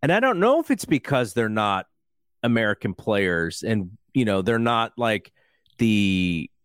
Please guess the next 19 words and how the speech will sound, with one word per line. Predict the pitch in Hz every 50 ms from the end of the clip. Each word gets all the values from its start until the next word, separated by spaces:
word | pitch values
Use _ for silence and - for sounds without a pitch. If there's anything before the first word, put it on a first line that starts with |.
| _ _ _ _ _ - -
ones | 127 120 120 131 139 135 123 113 104
that | 127 120 113 -
are | 110 123 110
gonna | 123 120 120 113
get | 110 123 -
these | - 117 104
giant | - - 120 113 107 - -
sponsorships. | - 143 165 175 - 175 160 139 - -
Maybe | 147 160 202 233 269 277 277
they | 269 269 220
should | - - - 269 294
be. | 240 175 131
Maybe | 123 139 175 226 247 247
we | 233 220 202
should | - - - - 220 233 214 190 175
be | 190 190 170
shining | 139 - - - 190 180 180 185 185 190 185 175 170
a | 160
light | 151 147 160 185 196 190 160 131 123 -